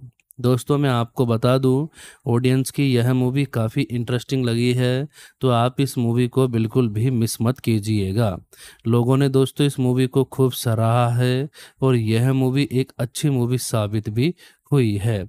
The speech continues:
तो आप इस प्रकार इस मूवी को एंजॉय कर लीजिएगा। यह मूवी आपको डिज्नी प्लस हॉटस्टार पर और दोस्तों डिज्नी प्लस हॉटस्टार के अलावा यह मूवी का प्रीमियर हमें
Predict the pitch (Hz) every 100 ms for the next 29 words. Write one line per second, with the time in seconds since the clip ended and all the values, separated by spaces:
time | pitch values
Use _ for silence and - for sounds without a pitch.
0 | - _ - 120 117 127 131 139 - 131
1 | 127 131 131 - 127 123 127 117 127 127
2 | 139 - - _ 123 127 120 110 101 123
3 | 127 127 123 127 127 123 123 131 151 113
4 | 113 117 123 131 127 131 123 113 - 131
5 | 123 113 113 120 113 120 113 127 120 117
6 | - 117 117 117 120 123 143 - - -
7 | - 123 123 127 117 143 120 117 123 131
8 | 120 120 - 135 131 120 - 117 117 127
9 | 117 113 113 113 113 143 - - - 110
10 | 107 117 127 127 123 127 120 127 - 120
11 | 120 127 113 117 120 120